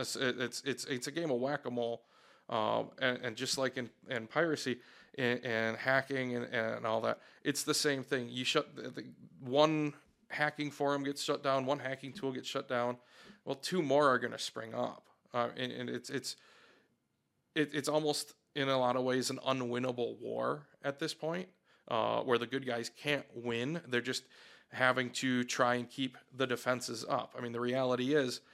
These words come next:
the hacker only needs to be lucky one time. The good guys need to be lucky all the time. Uh, a-, and, and it's, it's, it's only a matter of time for small businesses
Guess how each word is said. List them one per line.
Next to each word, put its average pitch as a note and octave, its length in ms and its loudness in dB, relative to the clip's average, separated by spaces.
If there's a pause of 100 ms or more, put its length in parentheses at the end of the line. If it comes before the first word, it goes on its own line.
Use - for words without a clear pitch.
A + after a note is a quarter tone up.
(420)
the B2+ 120 2
hacker D3+ 420 2
only C3 180 0
needs B2 280 -4
to - 60 -16
be C3 120 -2
lucky A#2+ 460 -2
one C3 360 0
time. A#2+ 380 -2 (1000)
The C3 160 2
good D3+ 240 2
guys B2 580 -2 (320)
need C3+ 220 0
to B2+ 80 -8
be B2+ 100 -2
lucky A#2+ 440 -2 (400)
all C3 340 6
the A#2 100 -8
time. - 320 -12 (640)
Uh, A2+ 320 -4
a-, B2+ 220 -4
and, B2 220 -2
and A#2+ 120 0
it's, A#2+ 280 -4
it's, - 340 -6
it's C3 160 -6
only C#3+ 240 0
a C3 80 2
matter B2 300 2
of A#2+ 80 -2
time A#2+ 320 0
for A#2+ 160 -6 (100)
small C3 300 -2
businesses A#2 560 -6